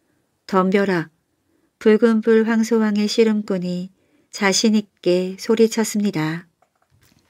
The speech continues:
"이번에야말로 저 녀석이 쓰러지는 꼴을 볼 수 있겠군."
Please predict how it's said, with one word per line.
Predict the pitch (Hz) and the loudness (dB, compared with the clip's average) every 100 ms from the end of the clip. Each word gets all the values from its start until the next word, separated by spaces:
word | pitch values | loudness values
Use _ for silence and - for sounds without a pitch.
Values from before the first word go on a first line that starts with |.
| _ _ _ _ _ _ _ | _ _ _ _ _ _ _
"이번에야말로 | 202 190 202 202 196 196 190 190 208 | 0 2 2 2 0 0 0 0 0
저 | 208 190 | -2 -2
녀석이 | 185 190 202 208 | -2 -2 -2 -2
쓰러지는 | 202 214 208 202 190 185 | -2 -2 -2 -2 -4 -2
꼴을 | 180 196 | -2 -2
볼 | 196 170 | -2 -4
수 | - | -2
있겠군." | 170 - 160 - 170 | -6 -6 -10 -4 -4